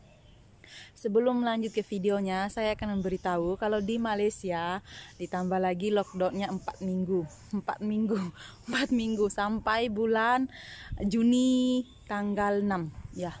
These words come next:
tanggal enam kalau tak salah. Dan, tapi,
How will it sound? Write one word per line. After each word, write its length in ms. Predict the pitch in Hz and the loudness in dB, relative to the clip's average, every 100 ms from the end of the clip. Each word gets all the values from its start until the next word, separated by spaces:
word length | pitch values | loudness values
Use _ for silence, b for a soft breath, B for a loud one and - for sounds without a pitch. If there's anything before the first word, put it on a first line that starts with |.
| - - | -10 -4
tanggal 320 | 180 180 180 | -2 -2 -2
enam 160 | 175 | -2
kalau 240 | 170 170 175 | -4 -6 -6
tak 160 | 170 | -10
salah. 320 | - 165 160 156 - B B B B | -8 -8 -8 -10 -12 B B B B
Dan, 960 | 185 196 180 175 175 196 208 233 254 - - | -2 0 2 2 2 2 0 0 -4 -6 -4
tapi, 1000 | 202 - - 180 170 175 180 190 220 | -2 -4 -8 -6 -4 -4 -2 -2 -2